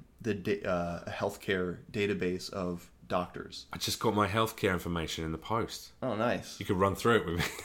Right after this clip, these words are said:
Speaker 1: Mm-hmm. I could identify what all the things mean.
Speaker 2: Exactly.
Speaker 1: It was the worst job. Um,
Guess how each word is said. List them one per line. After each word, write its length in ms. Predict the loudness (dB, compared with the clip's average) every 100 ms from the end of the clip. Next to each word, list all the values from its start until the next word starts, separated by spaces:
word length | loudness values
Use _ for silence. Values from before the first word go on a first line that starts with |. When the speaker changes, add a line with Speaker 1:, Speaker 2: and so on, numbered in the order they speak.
| -2
Speaker 1:
Mm-hmm. 420 | 4 8 8 6 0 -8 -6 0
I 80 | 4
could 120 | 6
identify 500 | 6 4 2 4 6
what 160 | 6
all 100 | 4
the 60 | 0
things 280 | -2 -4 -2
mean. 240 | -2 -2 0
Speaker 2:
Exactly. 560 | 0 6 6 8 4 2 -2 -6 6
Speaker 1:
It 60 |
was 140 | 6 8
the 80 | 6
worst 220 | 6 6
job. 360 | 6 6 4 0 2
Um, 460 | 4 4 2 -4